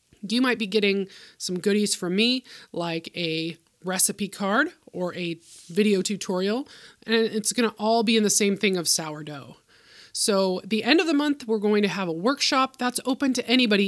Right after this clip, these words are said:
even if you're not a member. It's just forty dollars to sign up. It's live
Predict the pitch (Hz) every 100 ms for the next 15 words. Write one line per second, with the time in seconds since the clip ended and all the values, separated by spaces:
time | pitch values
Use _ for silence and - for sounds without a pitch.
0 | 214 220 254 254 247 233 220 220 233 175
1 | 170 170 190 - 220 - - 247 262 247
2 | 240 220 220 226 220 - 208 208 190 190
3 | - 180 - 165 185 190 208 240